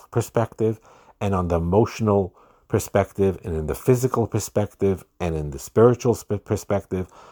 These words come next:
of sexual health is this concept of allowing your wife to be open and express her needs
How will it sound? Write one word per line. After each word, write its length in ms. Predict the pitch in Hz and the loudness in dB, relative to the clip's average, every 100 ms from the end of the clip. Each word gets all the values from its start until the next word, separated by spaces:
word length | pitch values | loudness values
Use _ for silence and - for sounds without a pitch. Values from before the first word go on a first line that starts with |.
| - _ | -20 _
of 200 | 87 - | -2 0
sexual 500 | - 101 - 92 80 | -2 -2 -4 -4 0
health 420 | 98 104 98 - - - _ - | 4 4 4 -4 -20 -20 _ 0
is 340 | 117 113 95 | 2 2 -2
this 180 | 98 - | -4 -6
concept 680 | - - 101 - 95 87 - _ _ _ _ - | -8 -4 -4 -4 -6 -6 -10 _ _ _ _ 2
of 440 | 107 101 92 - _ _ _ _ _ _ _ - | 4 2 0 -8 _ _ _ _ _ _ _ 2
allowing 680 | 104 92 104 107 110 104 90 | 4 6 4 4 2 0 -2
your 140 | 92 | -2
wife 340 | 87 92 95 - | 0 0 0 -6
to 100 | 82 | -6
be 180 | 90 82 - | -6 -6 2
open 400 | 101 95 98 92 | 2 2 -4 -4
and 140 | 90 82 | -6 -8
express 540 | - - 104 90 - | -10 -4 -2 -2 -4
her 160 | - 80 | -6 -4
needs 560 | 87 113 135 - - | -2 -2 -4 -8 -20